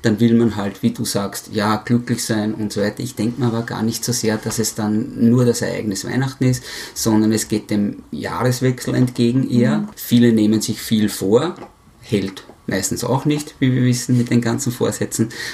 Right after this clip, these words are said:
Speaker 1: Aber ich glaub gar nicht, dass es Weihnachten ist. Es ist eher das Jahresende und vielleicht auch ein bisschen schon auch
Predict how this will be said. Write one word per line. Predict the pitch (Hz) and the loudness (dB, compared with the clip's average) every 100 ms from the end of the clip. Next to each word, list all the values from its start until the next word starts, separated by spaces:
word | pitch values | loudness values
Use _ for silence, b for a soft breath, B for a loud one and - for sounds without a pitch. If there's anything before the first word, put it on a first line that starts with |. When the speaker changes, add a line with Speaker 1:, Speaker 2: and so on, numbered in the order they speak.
| B | B
Speaker 1:
Aber | 117 110 | 2 2
ich | 110 | 2
glaub | - 107 - | 0 -2 0
gar | 110 | 0
nicht, | 113 - | 0 0
dass | 113 | -2
es | 110 | -2
Weihnachten | - 98 131 135 135 | -2 0 0 0 0
ist. | 127 123 | 0 0
Es | 123 120 | -2 0
ist | 120 - | -2 0
eher | 107 107 107 | -2 -2 -4
das | - - - | -10 -10 -4
Jahresende | 104 - 135 123 - 117 110 113 117 117 113 - | -4 -2 0 0 -2 -2 0 4 6 4 4 0
und | 113 117 | -2 0
vielleicht | 117 104 104 135 - | 0 0 0 -2 -4
auch | 127 123 127 - - | 0 2 2 -2 -8
ein | 127 - | -10 0
bisschen | 127 135 127 | 2 2 -2
schon | - 110 117 | 0 2 2
auch | 117 110 110 - | 0 -2 -2 -4